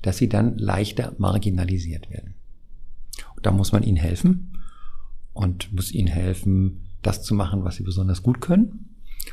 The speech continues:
und sich nicht so sehr irritieren zu lassen. Das hat auch einen Vorteil. Diese ehemaligen Frühgeborenen kommen in dieser zweiten Lebensdekade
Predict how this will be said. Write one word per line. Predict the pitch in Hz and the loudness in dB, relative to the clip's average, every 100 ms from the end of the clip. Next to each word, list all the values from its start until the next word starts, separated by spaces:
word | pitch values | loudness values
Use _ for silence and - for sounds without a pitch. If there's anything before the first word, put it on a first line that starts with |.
| - - - | -10 -10 0
und | 101 | 2
sich | 101 - | 4 4
nicht | 101 - | 4 4
so | 104 98 | 2 2
sehr | - - 95 95 95 101 98 - - - - - - | 0 0 2 4 4 2 -4 -10 -10 -10 -10 -12 2
irritieren | 135 104 - 104 85 | 4 6 4 4 4
zu | - | 2
lassen. | - - - - - - - - - - | -4 -4 -6 -10 -10 -10 -10 -10 -8 -2
Das | - - | 2 4
hat | 147 | 4
auch | 131 | 6
einen | 127 | 6
Vorteil. | - 110 - 82 87 - - - - - - | 8 6 6 0 -2 -6 -10 -10 -10 -4 2
Diese | 104 117 | 4 6
ehemaligen | 120 117 104 98 98 | 6 4 4 2 0
Frühgeborenen | - 185 110 98 95 117 123 - - - - - - - | 2 4 6 6 6 6 6 0 -8 -8 -8 -8 -6 -6
kommen | - 104 110 117 117 120 120 - - - - - - - - | 0 4 6 6 6 6 4 0 -6 -14 -18 -18 -16 -16 -4
in | - 117 | 2 2
dieser | 110 101 101 92 | 2 0 2 0
zweiten | - 98 110 143 | 0 0 2 2
Lebensdekade | 120 107 107 104 110 104 107 104 107 110 | 2 4 2 0 0 0 2 4 4 2